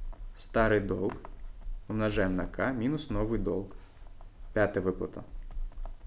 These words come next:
Старый долг на К минус новый. И последняя выплата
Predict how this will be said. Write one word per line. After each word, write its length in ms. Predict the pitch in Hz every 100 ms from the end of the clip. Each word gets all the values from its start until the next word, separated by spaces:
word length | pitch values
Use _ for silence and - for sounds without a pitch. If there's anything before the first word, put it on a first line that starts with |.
| - - - -
Старый 480 | - - 107 98 95
долг 440 | 104 139 175 - - - - - - - - - -
на 160 | 107 101
К 240 | - 98
минус 380 | 92 92 90 -
новый. 360 | 92 95 139 190 - - - - - - -
И 100 | 98
последняя 580 | 120 - 143 160 160
выплата 500 | 135 143 123 104 110